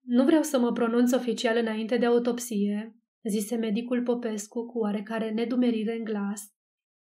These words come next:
"dar aș putea să pariez că bietul bătrân a murit repede, fără suferință, mai puțin de strânsoarea sârmei, deși ea l-ar fi ucis până la urmă,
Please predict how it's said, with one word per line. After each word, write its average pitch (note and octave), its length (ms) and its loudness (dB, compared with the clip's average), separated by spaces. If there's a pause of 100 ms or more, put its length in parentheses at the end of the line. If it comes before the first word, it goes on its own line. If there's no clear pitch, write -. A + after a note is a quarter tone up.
"dar B3 200 0
aș A#3+ 140 4
putea A#3+ 340 0
să C#4+ 140 -2
pariez B3 400 2
că - 120 -4
bietul A#3+ 320 2
bătrân A3+ 320 -2
a A3+ 60 -2
murit A3 300 -2
repede, G#3 440 -2
fără C4+ 240 0
suferință, G#3+ 960 -2 (260)
mai B3+ 180 0
puțin B3+ 420 0
de C4+ 80 0
strânsoarea A#3 560 -2
sârmei, G#3 720 -2 (380)
deși B3 380 2
ea G#3+ 440 -4
l-ar B3 160 0
fi B3+ 160 -4
ucis A#3+ 340 0
până A#3+ 220 -2
la A3+ 200 -2
urmă, G#3+ 600 -4